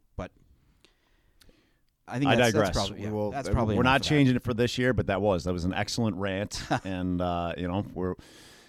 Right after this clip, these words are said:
Speaker 2: sorry, sorry for the, sorry for the media that have to make a decision this year on who to cover.
Speaker 1: Yeah, and well, I, my, no, my, the apologies should be to the teams that don't get covered.
Speaker 2: Fair enough.
Speaker 1: 'Cause that's, you know, they're, they're the ones that are losing out on this. Like, it's, I,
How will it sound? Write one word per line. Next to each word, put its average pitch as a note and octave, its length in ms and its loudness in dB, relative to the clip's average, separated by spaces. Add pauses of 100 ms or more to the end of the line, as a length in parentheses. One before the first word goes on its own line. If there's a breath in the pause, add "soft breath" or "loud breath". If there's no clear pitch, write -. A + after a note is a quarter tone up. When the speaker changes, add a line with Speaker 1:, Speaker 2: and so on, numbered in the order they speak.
(120 loud breath)
Speaker 2:
sorry, B2+ 440 4
sorry B2 300 4
for A#2+ 180 -2
the, G#2+ 240 2
sorry A#2 220 0
for A#2+ 120 -4
the G#2 80 0
media G2+ 320 2
that F2+ 100 -2
have F#2 180 -2
to F#2+ 60 -4
make F#2+ 180 -2
a - 40 -6
decision E2 420 -4
this E2 200 -6
year E2+ 140 -6
on D#2+ 100 -6
who E2+ 120 -6
to E2 80 -6
cover. D#2+ 340 -8
Speaker 1:
Yeah, A#2 400 -2
and A2 180 -2
well, G2+ 320 -2
I, A2 100 -8
my, A#2 380 -2
no, A#2+ 160 0
my, G2 180 -2
the G2 160 -6
apologies A2 480 -6
should F2+ 180 -10
be G2 140 -4
to G2+ 100 -8
the F#2 100 -6
teams G2 260 -2
that F2 80 -8
don't F#2+ 180 -2
get E2+ 140 -10
covered. D#2 420 -10 (240)
Speaker 2:
Fair E2+ 160 -10
enough. D#2 140 -6
Speaker 1:
'Cause - 280 -10
that's, - 440 -10 (120)
you G2 140 -4
know, E2 240 -6 (760)
they're, A2+ 220 -2
they're B2 200 2
the D#3+ 80 4
ones D#3 180 4
that C#3 100 -2
are B2+ 60 0
losing B2+ 240 0
out C3 160 -2
on F#2+ 100 -4
this. D2+ 240 -10
Like, F#2+ 180 -6
it's, - 320 -10
I, A2+ 140 -10